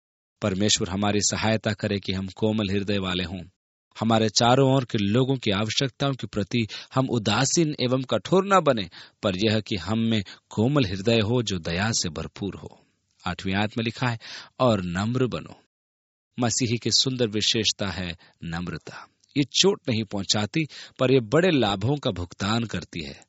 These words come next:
नम्र होना कितना महत्वपूर्ण है। और नवीं आयत में आगे लिखा है, "बुराई के बदले बुराई मत करो।"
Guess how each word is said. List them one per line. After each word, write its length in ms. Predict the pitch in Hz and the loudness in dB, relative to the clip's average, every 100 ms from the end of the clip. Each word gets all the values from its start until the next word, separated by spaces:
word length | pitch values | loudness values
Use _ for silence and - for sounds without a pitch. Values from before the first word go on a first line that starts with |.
| - | -12
नम्र 340 | 92 110 120 117 | -4 -2 0 0
होना 400 | 87 120 127 117 - - - | 0 2 2 0 -4 -20 -10
कितना 420 | 131 - 110 95 | -10 -6 -6 -6
महत्वपूर्ण 760 | 87 92 - 82 - 139 120 73 | -4 -6 -6 -12 -8 -6 -6 -8
है। 260 | 69 - _ _ _ - _ - | -12 -16 _ _ _ -20 _ -2
और 140 | 180 | 0
नवीं 320 | 135 127 127 | 2 0 4
आयत 260 | 117 120 123 | 4 2 0
में 100 | 117 | 0
आगे 200 | 104 101 | 0 0
लिखा 300 | 95 - 101 | -4 -4 -6
है, 240 | 85 82 - - - - 113 | -6 -8 -12 -18 -20 -2 6
"बुराई 360 | 127 156 214 | 8 8 6
के 140 | - 190 | 4 4
बदले 300 | 165 156 160 | 2 2 -2
बुराई 340 | 107 113 131 | -2 0 0
मत 260 | 117 156 - | 0 -4 -4
करो।" 300 | 226 190 | -6 -6